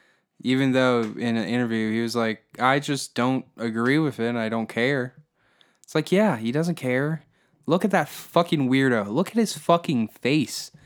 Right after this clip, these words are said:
You thi-, think that face has compassion for people?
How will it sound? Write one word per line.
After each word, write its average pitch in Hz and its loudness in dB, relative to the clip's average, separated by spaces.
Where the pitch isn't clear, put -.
You 143 -14
thi-, 185 -2
think 185 0
that 156 2
face - 0
has 135 4
compassion 123 0
for 127 -2
people? 156 -2